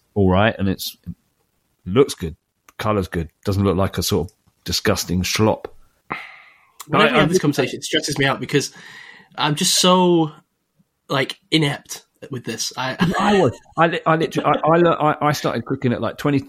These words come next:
Speaker 1: well, I started cooking at university just, just to, like, because I had no money and I couldn't afford takeaways. Um, but I didn't really start cooking until I was, like, thirty, when I started buying cookbooks and had, like,
Speaker 2: Mm.
Speaker 1: a spice collection and things. So it's, it,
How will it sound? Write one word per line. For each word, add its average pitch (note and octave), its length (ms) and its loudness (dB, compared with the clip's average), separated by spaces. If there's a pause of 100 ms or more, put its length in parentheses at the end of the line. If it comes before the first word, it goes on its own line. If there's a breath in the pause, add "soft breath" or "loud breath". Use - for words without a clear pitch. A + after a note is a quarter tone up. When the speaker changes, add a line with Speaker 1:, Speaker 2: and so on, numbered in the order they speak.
(160)
Speaker 1:
well, C3+ 200 2
I A2+ 60 2
started - 240 -4
cooking D#3 240 0
at A#2 60 2
university B2 540 2
just, - 360 -4
just - 280 -2
to, A#2 80 2
like, G2 220 -2
because G#2+ 240 -6
I G#2 40 -6
had G2 160 -4
no F#2+ 120 -2
money G2 360 2
and F2+ 100 -2
I F2+ 140 -2 (160)
couldn't G2+ 180 0
afford F2+ 280 -6
takeaways. E2+ 500 -4 (720 soft breath)
Um, F#2+ 260 -2
but B2 160 -2
I D3+ 60 2
didn't F#3+ 160 2
really E3 200 4
start - 260 -4
cooking A2+ 240 -4
until A2 180 -2
I G#2 60 2
was, G#2 120 -2
like, G#2+ 120 -6
thirty, - 500 -2 (120)
when A#2 120 0
I A2+ 60 -2
started G#2 280 -2
buying G2 220 -2
cookbooks - 600 -2
and F#2 240 -4
had, G#2+ 200 -2
like, G2 140 0
Speaker 2:
Mm. B2 100 -10
Speaker 1:
a B2 40 -10
spice - 420 -4
collection G2 480 -4
and F#2 120 -4
things. G#2 240 -4
So D3+ 80 0
it's, D3+ 140 -4
it, - 80 -12